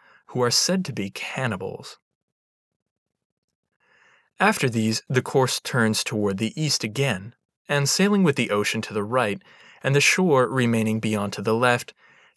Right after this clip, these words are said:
Ganges comes into view, and near it the very last land toward the east, Chrysi. There is a river near it called the Ganges,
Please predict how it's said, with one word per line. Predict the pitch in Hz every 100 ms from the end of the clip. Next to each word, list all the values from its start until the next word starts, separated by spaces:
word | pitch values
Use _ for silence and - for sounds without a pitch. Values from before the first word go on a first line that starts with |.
| -
Ganges | 120 143 165 165 147 143
comes | - - 110 110
into | 120 107 117
view, | 104 98 95 101 _ _ _ _ _
and | 127 127
near | 147 190 127
it | 113 -
the | 120
very | 113 110
last | 107 123 151 -
land | 110 104 98 107
toward | - 107 101
the | 98 110 127
east, | 101 98 - _ _ _ -
Chrysi. | - 147 131 - 98 127 _ _ _ _ _ _ _ _ _ _ _ _ _ -
There | 131 131 127
is | 120 135 127
a | 139
river | 170 208 131
near | 110 107
it | 107 -
called | - 107 104
the | 117
Ganges, | 113 147 139 110 95 95 -